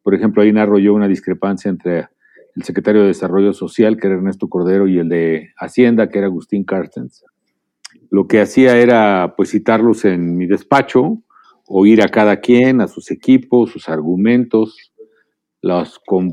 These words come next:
como contrarréplicas que tenían, y luego, bueno, pues, este, yo tomaría mi decisión después. A veces la tomaba ahí mismo, a veces después. Pero básicamente me informaba al máximo, valoraba los costos y beneficios de cada opción,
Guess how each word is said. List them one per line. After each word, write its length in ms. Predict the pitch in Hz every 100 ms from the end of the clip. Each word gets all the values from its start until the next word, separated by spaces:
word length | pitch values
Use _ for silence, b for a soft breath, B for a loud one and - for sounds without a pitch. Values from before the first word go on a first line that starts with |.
| -
como 220 | 95 95
contrarréplicas 960 | 101 101 107 101 120 135 123 - 104
que 100 | -
tenían, 480 | 104 107 107 120 143
y 80 | 131
luego, 300 | 104 107 110
bueno, 260 | 98 101 101
pues, 220 | - -
este, 500 | - - 80 76 - _ _ _ -
yo 100 | 98
tomaría 360 | 104 95 95 98
mi 80 |
decisión 420 | 92 80 82 101 98
después. 440 | 95 - - -
A 80 | 98
veces 240 | 101 -
la 100 | 98
tomaba 340 | - 90 98 98
ahí 140 | 95
mismo, 320 | 92 98 110
a 60 | 85
veces 260 | 85 92
después. 500 | 78 - 117 85 _ _ b b b b -
Pero 180 | 107
básicamente 600 | 110 160 185 123 123 131 135
me 120 | 113
informaba 520 | 107 113 104 120 147
al 120 | 120
máximo, 680 | 117 123 - 143 202 370 _ _ _ _ _ _ b _
valoraba 600 | - 104 110 110 127 135
los 280 | 127 104 -
costos 540 | - 123 120 - 127 117
y 40 |
beneficios 640 | 90 90 85 113 - 107 87
de 140 | 85
cada 220 | 107 110
opción, 560 | 92 - 104 113 202